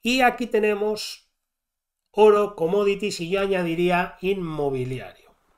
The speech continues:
¿vale? El inmobiliario, mm, estaría en un punto entre todos, pero bueno, yo lo coloco aquí.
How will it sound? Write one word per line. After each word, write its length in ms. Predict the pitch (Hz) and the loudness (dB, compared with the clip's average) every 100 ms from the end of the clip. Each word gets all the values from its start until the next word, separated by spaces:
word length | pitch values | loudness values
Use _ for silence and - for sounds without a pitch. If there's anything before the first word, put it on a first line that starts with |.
| _ - | _ -6
¿vale? 380 | 147 175 190 - _ - - - | -2 0 -2 -8 _ -20 -18 -10
El 80 | |
inmobiliario, 800 | 156 160 175 233 233 233 233 - - | -4 0 2 4 4 4 2 -4 -12
mm, 380 | 175 175 175 | -6 -4 -2
estaría 360 | 175 - 175 214 | -4 -4 0 0
en 80 | 208 | 2
un 160 | 202 | 0
punto 280 | 202 214 202 | 2 0 0
entre 220 | 175 185 | -4 -4
todos, 280 | 196 214 214 | -2 -2 -2
pero 140 | 190 180 | -4 -6
bueno, 140 | 147 | -4
yo 220 | 160 202 180 | -6 -6 -8
lo 120 | 135 | -14
coloco 300 | 123 117 - | -14 -16 -20
aquí. 160 | - | -20